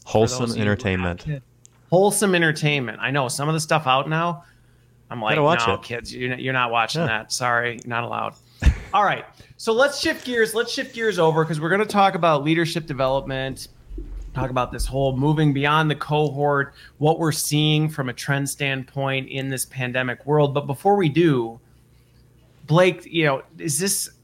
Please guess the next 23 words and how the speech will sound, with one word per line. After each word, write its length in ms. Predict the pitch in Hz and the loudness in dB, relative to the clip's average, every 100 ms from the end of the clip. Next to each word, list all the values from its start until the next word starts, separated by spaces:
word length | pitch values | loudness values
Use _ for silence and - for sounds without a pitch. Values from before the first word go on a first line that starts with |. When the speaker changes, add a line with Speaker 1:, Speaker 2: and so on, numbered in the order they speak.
| _ - | _ -8
Speaker 1:
is 160 | 156 147 | -4 -2
this 200 | 226 226 | -2 0
an 100 | 214 | 4
area 360 | 220 226 220 | 4 6 6
that 260 | 180 160 147 | 6 2 2
you've 200 | 139 123 | -4 -2
always 460 | 139 214 226 226 175 | 4 6 6 2 -2
been 240 | 185 208 | 0 2
in? 200 | 208 202 | 2 2
I 80 | 190 | 2
mean, 160 | 180 156 | 0 -2
tell, 320 | 202 214 196 | 0 0 0
tell 200 | 196 208 | -4 -2
people 300 | 220 196 190 | -2 0 2
a 20 | |
little 160 | 190 175 | 2 2
bit 120 | 165 | -2
about 220 | - 156 | 0 0
your 140 | 151 131 | 0 -2
background 580 | 135 139 151 143 127 120 | 0 0 -2 -4 -6 -6
so 140 | 127 | -6
they 100 | 127 | -6
know 320 | 127 127 120 | -4 -4 -6